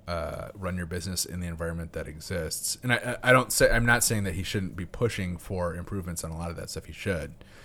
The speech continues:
Um, but I, <laughs> I think, you know, stuff like,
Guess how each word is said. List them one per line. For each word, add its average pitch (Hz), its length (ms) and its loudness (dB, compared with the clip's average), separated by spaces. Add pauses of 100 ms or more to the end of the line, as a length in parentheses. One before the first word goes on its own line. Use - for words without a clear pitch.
(320)
Um, 82 640 -2 (1000)
but 110 260 6
I, 107 40 8
<laughs> 113 360 2
I 117 40 2
think, 113 280 0
you 120 60 -2
know, 104 140 2
stuff - 320 2
like, 98 420 0